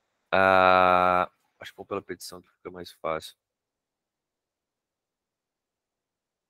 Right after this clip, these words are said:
A ementa do acórdão dele explica o seguinte: pretendida elevação da redução do trinta e três, parágrafo quarto, impossibilidade,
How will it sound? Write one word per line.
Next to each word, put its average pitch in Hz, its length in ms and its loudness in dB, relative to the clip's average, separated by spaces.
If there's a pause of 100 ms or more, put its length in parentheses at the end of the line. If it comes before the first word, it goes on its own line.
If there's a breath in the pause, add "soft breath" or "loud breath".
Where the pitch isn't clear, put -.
(220)
A 123 120 10
ementa 131 360 0
do 120 120 0
acórdão 101 420 0
dele 123 280 4
explica 117 360 -8
o 120 40 -8
seguinte: 127 420 -8
pretendida 110 460 -2
elevação 120 520 2
da 123 100 6
redução 123 520 -4
do 120 100 -10
trinta 120 220 -8
e 120 40 -6
três, 120 160 -4
parágrafo 110 340 2
quarto, 113 380 4
impossibilidade, 104 920 2